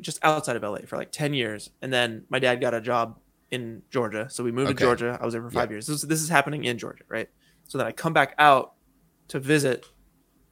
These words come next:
Speaker 1: Sam and Nico, Freddie, Brandon, Jimmy, like, everyone. Um,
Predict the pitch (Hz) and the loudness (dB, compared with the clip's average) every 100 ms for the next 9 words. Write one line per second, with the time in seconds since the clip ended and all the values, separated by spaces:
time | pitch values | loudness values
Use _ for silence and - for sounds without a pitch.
0 | _ - 143 131 120 123 123 120 110 110 | _ -2 0 0 -2 -2 0 0 0 -4
1 | 104 - - - 131 117 117 117 110 107 | -8 -18 -4 2 4 4 0 0 -2 -8
2 | 95 104 117 113 113 101 - 107 - 139 | -8 -4 -2 -4 -10 -10 -6 -6 2 2
3 | 139 117 - - _ _ _ - 110 95 | 2 -2 -8 -20 _ _ _ -10 -8 -8
4 | 92 85 | -12 -18